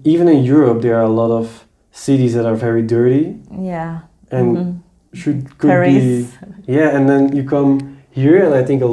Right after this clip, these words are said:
Speaker 1: lot of people would, would suppose that it's pretty dirty
Speaker 2: Mm-hmm.
Speaker 1: here, but it's really been a nice city, yeah, for me.
Speaker 2: Yeah,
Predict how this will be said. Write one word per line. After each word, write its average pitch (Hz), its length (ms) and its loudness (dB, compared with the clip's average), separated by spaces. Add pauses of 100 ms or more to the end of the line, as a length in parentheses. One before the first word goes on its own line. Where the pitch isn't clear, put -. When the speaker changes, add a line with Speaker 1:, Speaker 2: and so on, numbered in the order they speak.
Speaker 1:
lot 131 100 2
of 135 100 -6
people 143 280 0 (140)
would, 120 180 -2 (1000)
would 127 180 -4
suppose 143 680 0
that 180 120 -2
it's 185 180 -2
pretty 190 280 -4
dirty 170 260 0
Speaker 2:
Mm-hmm. 208 140 0
Speaker 1:
here, 311 200 -6 (320)
but 131 340 -6 (300)
it's 135 260 -12
really 160 240 2
been 117 540 -2 (380)
a 127 40 -8
nice 120 260 -2
city, 110 320 -4 (140)
yeah, 120 100 -10
for 120 180 -8
me. 113 240 0
Speaker 2:
Yeah, 208 280 -4